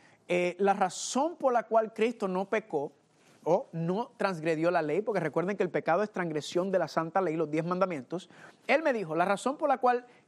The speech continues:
Cristo no pecó, no transgredió la ley de Dios, es porque su naturaleza era diferente a la nuestra". Su, como él tenía una naturaleza diferente, él podía guardar la ley, él podía no,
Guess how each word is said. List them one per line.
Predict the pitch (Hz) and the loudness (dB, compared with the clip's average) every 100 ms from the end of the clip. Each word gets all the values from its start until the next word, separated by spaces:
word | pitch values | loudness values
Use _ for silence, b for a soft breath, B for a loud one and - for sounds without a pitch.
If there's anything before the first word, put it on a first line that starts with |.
| - | -2
Cristo | 214 240 233 | -2 2 0
no | 214 220 | 0 0
pecó, | 226 - 175 170 185 | 0 0 0 0 -2
no | 180 214 | -2 0
transgredió | 226 190 190 190 196 | -2 0 0 2 2
la | 185 | 2
ley | 190 | 2
de | 190 | 0
Dios, | 185 240 311 - b b _ - | 0 0 0 -8 b b _ -4
es | 208 - | -4 0
porque | 185 170 - 196 170 | -4 -4 -8 -6 -6
su | - 220 | -2 -2
naturaleza | 226 214 202 190 262 262 | -2 0 0 2 0 0
era | 254 226 | 0 0
diferente | 196 175 170 180 - | -2 -2 -2 -4 -2
a | 175 | -2
la | |
nuestra". | 160 151 131 - 123 _ _ - b b b b | -2 -4 -8 -16 -20 _ _ -20 b b b b
Su, | - - 269 - | -8 -4 -4 0
como | 233 226 294 | 0 2 -2
él | 370 | -2
tenía | 320 294 | -2 -2
una | 302 | 0
naturaleza | 269 247 226 233 233 | -2 0 0 0 -2
diferente, | 220 226 208 175 - - B B - | -4 -2 -2 -2 -6 -8 B B 0
él | 254 349 339 - | 2 2 -2 -6
podía | 277 240 226 277 349 294 180 147 139 _ | 0 2 2 2 0 2 0 0 -6 _
guardar | 165 180 165 165 180 | 2 2 4 0 2
la | 202 | 2
ley, | 180 160 190 254 | 2 0 -2 4
él | 320 339 - | 4 2 0
podía | 247 226 294 339 262 175 180 B B B | 2 2 0 0 2 2 0 B B B
no, | - 165 180 208 233 | -6 -2 0 0 -2